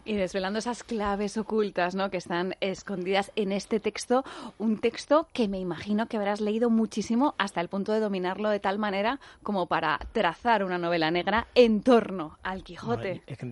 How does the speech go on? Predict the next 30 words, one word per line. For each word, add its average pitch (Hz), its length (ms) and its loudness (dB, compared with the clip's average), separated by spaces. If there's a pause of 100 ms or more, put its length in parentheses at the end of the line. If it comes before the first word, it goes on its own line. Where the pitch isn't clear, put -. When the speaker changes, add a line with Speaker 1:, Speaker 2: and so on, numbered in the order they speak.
Speaker 2:
te 127 140 -2
diría 120 220 -4
que 139 80 -2
no, 139 280 -2
no, 139 220 -2
no 143 220 0
lo 151 100 2
leía, 143 420 0
sino 113 220 -12
que 113 140 -10
vivi-, 123 320 -6
vivía 156 340 4
con 147 160 4
él, 131 220 2 (100)
¿no? 135 160 -2
Porque 127 380 -8
Speaker 1:
<laughs> 127 260 -8
Horas 247 320 4
y 226 120 2
horas 202 320 2
Speaker 2:
Sí. 190 80 -4
Speaker 1:
dedicadas 175 460 0
a 226 60 0
este 208 200 -4
Speaker 2:
Yo - 40 -18
Speaker 1:
texto. 170 380 -4
Speaker 2:
re-, 170 100 2
recuerdo 175 360 2
que 196 40 6
hubo, 190 140 6